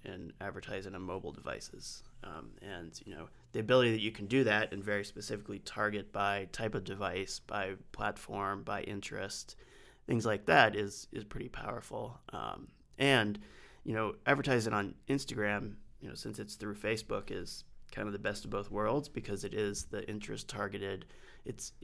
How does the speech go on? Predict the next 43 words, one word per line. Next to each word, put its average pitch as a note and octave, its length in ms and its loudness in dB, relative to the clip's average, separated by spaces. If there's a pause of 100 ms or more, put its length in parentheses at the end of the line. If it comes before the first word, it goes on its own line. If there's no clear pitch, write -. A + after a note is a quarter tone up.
(260)
you G#2+ 100 -6
know, G2+ 120 -4
native G#2+ 500 4
to G#2 240 -8 (200)
where G#2 220 2
they're, G2+ 500 -2
um, F2+ 320 -6
spending A2 320 -2
their G#2 100 -4
time, A2 320 0
but G#2 100 2
it F#2+ 80 -4
also G#2 580 -2
has F#2 500 -4
the - 80 -12
display - 580 -6 (360)
aspect G#2 440 -6
to G#2 140 -6
it. G2 200 -8 (840)
You C#3+ 100 6
know, A2+ 140 10
if A2 140 4
you B2 140 6
were, A#2 540 8
um, C2 320 0 (600)
trying A#2 240 6
to A2 60 2
go G#2+ 280 6
after G#2+ 600 2
people G#2 600 4
from G2+ 180 -2
a G2+ 60 0
B A2 160 0
two G2+ 60 2
B G#2+ 180 0
standpoint, F#2 640 -4 (140)
so F#2 340 -4 (140)
maybe G2+ 180 -6
you're G#2+ 80 0
trying G#2 220 -4
to G#2 40 -4
generate G2+ 480 -2
leads, G#2 640 -2